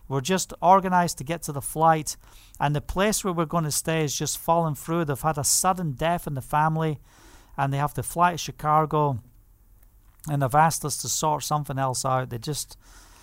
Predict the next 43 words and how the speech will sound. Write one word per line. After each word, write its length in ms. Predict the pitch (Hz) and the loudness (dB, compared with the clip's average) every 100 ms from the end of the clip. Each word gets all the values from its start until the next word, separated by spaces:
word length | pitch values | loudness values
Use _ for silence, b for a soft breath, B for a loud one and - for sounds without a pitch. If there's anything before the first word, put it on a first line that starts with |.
| b b - | b b -10
are, 260 | - 131 | -2 0
are 180 | - 135 | 0 -4
grieving, 520 | 113 147 165 156 139 | -4 -2 0 0 -2
going 220 | 127 143 139 | -2 -2 -2
through 360 | - 139 131 | -2 -2 -2
this 320 | 120 127 - - | -2 -4 -4 -8
trauma. 600 | - 151 156 156 123 104 - b b b b b | -6 0 2 2 0 -4 -10 b b b b b
And 320 | - 139 139 - | 0 0 -2 -6
remember, 460 | 143 156 220 220 | -4 4 4 4
you 160 | 196 180 | 2 0
said 240 | - 190 | 0 -2
to 80 | - | -4
me, 140 | 170 | -2
'If 120 | 170 - | -2 -2
you 100 | - | -2
ever 240 | 190 185 | 0 2
have 180 | 160 175 | 2 2
a 60 | |
need, 480 | 147 135 175 175 151 - b b b | 0 -2 -2 -2 -4 -14 b b b
just 260 | - 156 - | -2 -2 -2
give 160 | 170 | -6
you 160 | 156 143 | -4 -4
a 80 | 123 | -4
call.'" 520 | - 160 160 156 127 b b b | 0 4 6 4 0 b b b
And 140 | - 151 | -2 0
I 60 | |
said, 240 | 147 165 147 | 2 0 -2
"Listen, 400 | 185 220 180 151 | 0 2 2 0
I 80 | |
have 200 | 143 190 | 2 0
a 60 | 180 | 0
need. 420 | 143 185 180 120 | -2 -2 -2 -4
I 240 | 175 147 147 | -2 0 2
have 160 | 151 | 0
no 200 | 143 180 | 2 0
place 380 | 185 - 175 156 | 0 0 -2 -2
to 100 | - | -4
stay. 360 | 120 - 196 180 | -4 -2 0 0
I'm, 120 | 147 | 0
I'm, 260 | 156 143 147 | 0 0 0
I'm 180 | 147 | 0
flying 460 | 139 - 190 196 180 | 0 2 4 4 6
out. 360 | 196 175 170 | 6 6 2